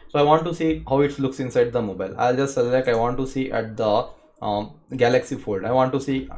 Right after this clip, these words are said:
my website, how it looks at this particular, uh, size. So you can see it is it is whatever the thing, it is coming in the mobile view also properly. Even it is coming from where? Even it is coming in my desktop view also. For this, all you need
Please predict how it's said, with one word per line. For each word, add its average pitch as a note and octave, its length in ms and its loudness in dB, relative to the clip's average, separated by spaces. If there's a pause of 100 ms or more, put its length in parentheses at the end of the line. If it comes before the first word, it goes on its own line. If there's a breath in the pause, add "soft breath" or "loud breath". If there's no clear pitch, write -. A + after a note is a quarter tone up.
(120)
my A#2 160 -2
website, A#2+ 360 0
how A#2 120 2
it A2+ 220 0
looks A#2 280 -6
at A2 180 -6
this A2 140 -8
particular, G2 480 -4
uh, G2 280 -6
size. F#2+ 300 -4 (540 loud breath)
So E3 80 6
you E3 100 2
can D#3+ 160 6
see G3 160 -2
it D3+ 260 -2
is D#3 180 2 (760 soft breath)
it D#3 100 0
is F#3+ 180 0
whatever E3+ 300 6
the E3+ 120 4
thing, E3 160 -2 (180)
it C#3 100 -2
is D#3 100 -4
coming D#3+ 240 0
in E3+ 80 -6
the E3 120 0
mobile C3+ 300 4
view D3 100 0 (180)
also A#2 300 0
properly. G#2 400 -4 (320 loud breath)
Even E3 240 4
it D#3 100 4
is D3+ 120 -2
coming C#3+ 300 0
from C#3 160 0
where? D#3+ 220 0
Even C#3 180 2
it C3 100 -6
is - 120 -8
coming C3 280 -2
in B2+ 180 -8
my D#3 40 -4
desktop A2+ 520 -4
view G#2 200 -4
also. - 300 -10 (360 loud breath)
For D#3+ 120 6
this, G3 160 -2
all D#3+ 240 6
you D#3+ 100 -2
need D3+ 100 -2